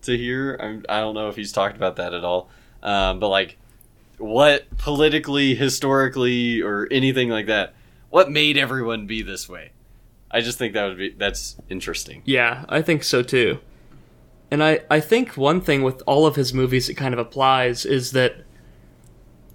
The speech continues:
Speaker 2: everyone is shown in a way that you don't see people for who, for who they are. You
Speaker 1: Mm-hmm.
Speaker 2: see them for what they do. 'Cause if you line people up and talk to
Speaker 1: Okay.
Speaker 2: them, they are all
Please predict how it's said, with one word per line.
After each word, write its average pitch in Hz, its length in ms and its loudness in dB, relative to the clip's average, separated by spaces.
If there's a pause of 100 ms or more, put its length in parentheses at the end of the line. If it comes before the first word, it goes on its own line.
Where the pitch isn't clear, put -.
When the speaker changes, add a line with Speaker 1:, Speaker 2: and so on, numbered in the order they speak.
(100)
Speaker 2:
everyone 180 420 4
is 143 100 2
shown 156 300 2
in 156 80 2
a 143 60 2
way 143 160 4
that 147 140 0
you 131 120 0
don't 139 300 0
see 151 160 -2
people 143 240 -2
for 135 140 -4
who, 139 220 -4
for 139 220 0
who 156 160 6
they 127 160 4
are. 151 440 2 (460)
You - 160 2
Speaker 1:
Mm-hmm. 196 80 2
Speaker 2:
see 185 100 6
them 160 160 4
for 139 160 0
what 135 220 2
they 120 120 2
do. 110 320 -6 (880)
'Cause 156 160 0
if 170 160 0
you 160 100 2
line 170 240 4
people 175 260 2
up 165 140 2
and 127 140 -4
talk 175 280 2
to 165 80 2
Speaker 1:
Okay. 131 60 0
Speaker 2:
them, 123 260 2
they 127 200 2
are 123 160 2
all 147 380 2